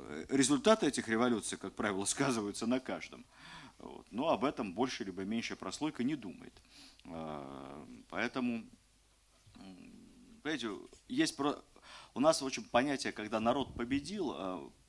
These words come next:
оно появилось, наверное, в то время, когда подчеркивалась, э, не роль личности в истории, а подчеркивались какие-то коллективные,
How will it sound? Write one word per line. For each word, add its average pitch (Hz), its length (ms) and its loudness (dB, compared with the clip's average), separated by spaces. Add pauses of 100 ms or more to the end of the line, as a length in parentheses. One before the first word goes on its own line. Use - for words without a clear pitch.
(440)
оно 123 300 -2 (280)
появилось, 131 420 2
наверное, 117 340 0
в - 60 -10
то 127 140 -4
время, 160 260 -2
когда 101 240 -4
подчеркивалась, 113 1080 -2 (520)
э, 92 680 0 (440)
не 123 320 4
роль 170 240 4
личности 113 600 -4
в 82 100 -8
истории, 78 360 -10
а - 20 -12
подчеркивались 113 600 -8
какие-то 104 400 -8
коллективные, 95 640 -6